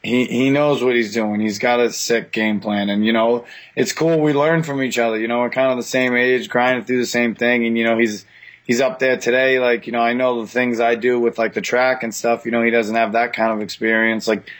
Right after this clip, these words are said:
the dirt end of it, you know, moving dirt and shaping stuff. But, you know, we definitely learned something from each other every time I go up there. And, you know, I do a lot of enduro cross and,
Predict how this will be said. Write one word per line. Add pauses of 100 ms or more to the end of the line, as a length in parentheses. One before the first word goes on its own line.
(160)
the
dirt
end
of
it,
you
know,
moving
dirt
and
shaping
stuff.
But, (380)
you
know,
we
definitely
learned
something
from
each
other
every
time
I
go
up
there.
And, (360)
you
know,
I
do
a
lot
of
enduro
cross
and,